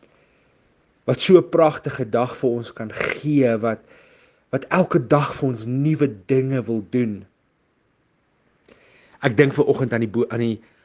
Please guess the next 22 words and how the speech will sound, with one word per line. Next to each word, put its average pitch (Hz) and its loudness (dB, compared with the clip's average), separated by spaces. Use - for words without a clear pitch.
aan 135 0
die 135 4
storie 147 4
van 117 -2
'n, 113 -2
'n - -14
klein 131 2
seentjie 127 0
wat 107 0
by 120 4
'n 104 2
winkel 120 2
ingaan. 107 -10
En 139 4
hierdie 147 6
seentjie 147 2
staan 139 2
en 127 -4
kyk 139 0
na 123 -4
so 139 0
'n 131 0